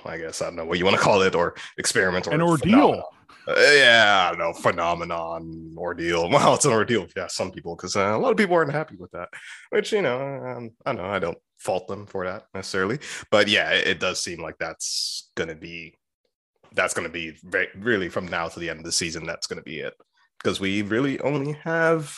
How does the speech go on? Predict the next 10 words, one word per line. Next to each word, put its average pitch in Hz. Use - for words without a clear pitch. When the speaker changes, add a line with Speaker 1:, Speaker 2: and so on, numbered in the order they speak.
Speaker 1:
uh, 185
essentially 196
two, 170
two 165
wingers. 104
Yep, -
two 120
wingers 120
for -
the, 90